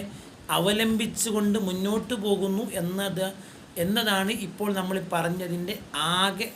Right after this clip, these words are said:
താല്പര്യം. അള്ളാഹു നമ്മളെ അനുഗ്രഹിക്കട്ടെ.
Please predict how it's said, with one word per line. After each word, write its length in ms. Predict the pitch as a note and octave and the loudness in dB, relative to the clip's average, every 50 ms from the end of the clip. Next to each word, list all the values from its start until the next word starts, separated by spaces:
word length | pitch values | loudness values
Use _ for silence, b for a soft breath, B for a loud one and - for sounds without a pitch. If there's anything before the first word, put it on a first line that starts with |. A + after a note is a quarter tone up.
| - - - - - - - - - - - - - - | -16 -20 -20 -20 -20 -20 -20 -20 -20 -20 -20 -16 -4 0
താല്പര്യം. 600 | D3+ C#3+ C#3 C3 C3+ - B2 A2 - - - - - - - - - - - - - - - - - - - - - - - - - - - - - - - - - - - - - - - - - - - - - - - - - - - - - - - - | 0 0 0 0 -4 -6 -8 -8 -8 -12 -16 -18 -20 -20 -20 -20 -20 -18 -18 -18 -18 -18 -20 -20 -18 -16 -16 -16 -18 -18 -20 -20 -20 -20 -20 -20 -20 -20 -20 -20 -20 -20 -20 -20 -20 -20 -20 -20 -20 -20 -20 -20 -20 -20 -20 -20 -20 -20 -20 -20 -20 -14 -8 -4
അള്ളാഹു 220 | D#3+ E3+ F#3 F#3 G3 G3+ | -2 -2 0 0 0 0
നമ്മളെ 200 | G3 G3 G3 F#3+ F3+ | 0 0 0 0 0
അനുഗ്രഹിക്കട്ടെ. 680 | F3+ F3 E3+ - D#3 D3 C3+ C3+ C3 C3 - - - | -2 -4 -6 -4 -4 -4 -4 -4 -6 -10 -10 -10 -16